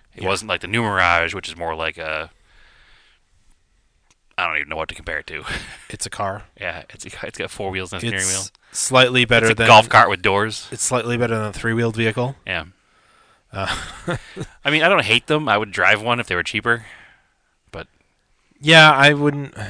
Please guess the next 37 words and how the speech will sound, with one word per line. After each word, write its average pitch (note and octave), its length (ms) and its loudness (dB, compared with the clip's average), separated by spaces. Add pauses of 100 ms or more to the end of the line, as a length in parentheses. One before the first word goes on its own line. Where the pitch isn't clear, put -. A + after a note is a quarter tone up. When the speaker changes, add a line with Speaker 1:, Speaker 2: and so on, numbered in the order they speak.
Speaker 2:
<sighs> - 200 -18
Yeah, G2+ 380 -10
I. G#2+ 340 -12 (1000)
There's C#3 260 4
worse. C#3+ 460 2 (680)
I G#2 100 -12
don't G2+ 120 -10
know. F#2 180 -10 (480)
The B2+ 80 -8
problem D#3+ 240 8
Speaker 1:
Not D3+ 120 4
Speaker 2:
is C3 120 -2
Speaker 1:
currently A#2 240 4
on G#2 60 -6
the F2+ 60 -6
market. F#2 300 -4
It's A#2+ 100 -12
better D#3+ 200 8
than D#3 140 2
a - 40 0
Nissan B2 300 -2
Versa. F#2 360 0 (720)
Speaker 2:
it G#2+ 220 -20
barely, G#2+ 500 -4 (200)
Speaker 1:
But A2+ 120 0
it A2+ 40 2
Speaker 2:
barely A2+ 160 4
Speaker 1:
is. F2+ 40 -2
Speaker 2:
better. F#2+ 240 -4 (100)
Speaker 1:
But F#2 140 -2
it F#2+ 80 -4
is. E2 320 -12 (300)
Speaker 2:
But C3+ 160 6
the C#3+ 100 0
problem E3+ 380 6
with C#3+ 160 2
the A#2 240 0